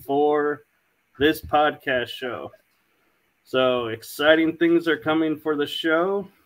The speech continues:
So keep tuning in and subscribing so you can come along with everything. But enough of the boring logistics,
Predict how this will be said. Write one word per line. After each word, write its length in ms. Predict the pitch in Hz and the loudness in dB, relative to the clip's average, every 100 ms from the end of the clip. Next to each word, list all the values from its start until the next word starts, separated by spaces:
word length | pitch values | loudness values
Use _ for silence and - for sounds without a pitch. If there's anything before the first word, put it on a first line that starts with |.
| _ 151 | _ -20
So 640 | 151 - 127 120 120 117 110 _ _ _ _ _ | -16 -6 -4 -2 -2 -4 -6 _ _ _ _ _
keep 320 | - 160 165 - | -2 -2 -2 0
tuning 540 | 175 170 180 175 165 | 4 4 4 2 2
in 240 | 165 175 | 2 2
and 180 | 147 117 | 0 -4
subscribing 840 | - 113 - 147 147 151 160 170 | -12 -18 -6 0 0 0 -2 -2
so 120 | 170 120 | -2 -6
you 180 | 117 | -8
can 160 | 117 123 | -8 -8
come 220 | 143 139 | -4 -2
along 260 | 139 147 147 | 0 -2 -2
with 220 | 143 - | -4 -4
everything. 640 | 147 160 165 185 185 185 - _ _ _ | -4 -2 -4 -4 -4 -4 -10 _ _ _
But 420 | 120 127 123 120 - _ _ _ _ 113 | -4 0 0 -2 -10 _ _ _ _ -6
enough 380 | 127 143 139 | -2 -2 -4
of 140 | 143 127 | -4 -2
the 360 | 131 127 123 - _ _ _ 110 107 120 | -2 -2 -6 -10 _ _ _ -14 -10 -4
boring 760 | 131 143 147 143 139 135 107 - _ _ | 0 0 2 0 -2 -4 -8 -16 _ _
logistics, 1000 | 131 120 143 147 147 180 180 - - - | -8 -4 0 0 0 -2 -2 -4 -16 -18